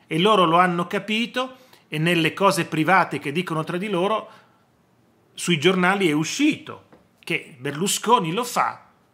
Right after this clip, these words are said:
perché vuole andare al Quirinale.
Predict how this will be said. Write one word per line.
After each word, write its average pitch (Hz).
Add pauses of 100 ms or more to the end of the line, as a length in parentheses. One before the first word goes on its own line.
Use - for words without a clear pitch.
perché -
vuole 151
andare 107
al 127
Quirinale. 151